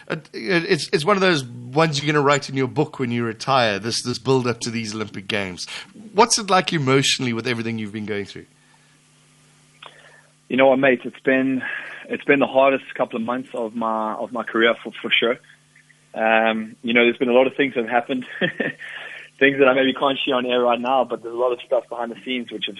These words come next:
Speaker 2: which has been crazy, you know. <laughs> But, uh, from my side, you know, I always look at the positives. Um, I'm optimistic, and, uh, you know, I, I try my best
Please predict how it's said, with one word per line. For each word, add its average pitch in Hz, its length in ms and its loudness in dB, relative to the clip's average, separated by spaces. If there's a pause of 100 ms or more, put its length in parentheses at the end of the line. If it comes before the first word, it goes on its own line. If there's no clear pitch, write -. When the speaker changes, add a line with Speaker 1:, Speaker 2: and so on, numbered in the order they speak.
(180)
Speaker 2:
which 131 120 -4
has 120 100 -4
been 123 140 4
crazy, 143 540 2
you 117 100 0
know. 113 160 2 (180)
<laughs> - 120 0 (580)
But, 117 160 6
uh, 123 340 4
from 127 160 -4
my 147 200 0
side, 139 240 2
you 120 60 -4
know, 123 140 0
I 120 60 0
always 127 240 0
look 135 120 -4
at 123 40 -8
the 110 80 -12
positives. 123 420 -6 (300)
Um, 113 280 -6
I'm 107 80 -4
optimistic, 120 640 -2 (880)
and, 120 240 4
uh, 120 300 6
you 120 160 -2
know, 123 140 -2
I, 117 320 -4
I 123 40 -10
try 131 200 -6
my 123 80 -2
best 131 260 -4